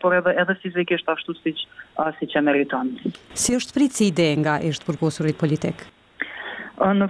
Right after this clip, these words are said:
Speaker 1: fakt ne kemi bashkëpunuar shumë ngushtë me shoqatën e të burgosurve politik, gjithmonë me qëllimin që, ë, të bëjmë gjithçka në koordinim me ta për të mos shkuar, ë, për të mos krijuar pak naci, do të thotë që të trajtohen ato figura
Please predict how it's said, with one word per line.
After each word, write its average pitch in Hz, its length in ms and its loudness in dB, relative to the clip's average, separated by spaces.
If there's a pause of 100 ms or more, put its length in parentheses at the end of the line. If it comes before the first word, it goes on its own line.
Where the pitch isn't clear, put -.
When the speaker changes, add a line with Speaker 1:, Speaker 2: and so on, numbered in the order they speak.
Speaker 1:
fakt 254 240 -2
ne 247 360 4
kemi 233 240 4
bashkëpunuar 220 680 4
shumë 233 180 2
ngushtë 214 280 0
me 196 100 0
shoqatën 202 500 2
e - 40 2
të 180 120 0
burgosurve 170 560 2
politik, 165 460 2 (260)
gjithmonë 185 360 2
me 175 80 -2
qëllimin 180 480 4
që, 175 160 6 (380)
ë, - 20 4 (640)
të 185 160 4
bëjmë 175 300 2
gjithçka 175 320 -2
në 170 100 -4
koordinim 175 400 0
me 165 160 0
ta 185 320 2
për 175 200 -4
të 170 120 0
mos 175 220 -4
shkuar, 180 400 4
ë, - 460 -2 (520)
për 175 140 2
të 180 80 -2
mos 170 140 -6
krijuar 175 280 4
pak 175 220 0
naci, 170 340 0
do 165 60 6
të 160 80 -4
thotë 160 160 2
që 165 100 0
të 170 120 2
trajtohen 170 420 2
ato 170 180 2
figura 170 380 2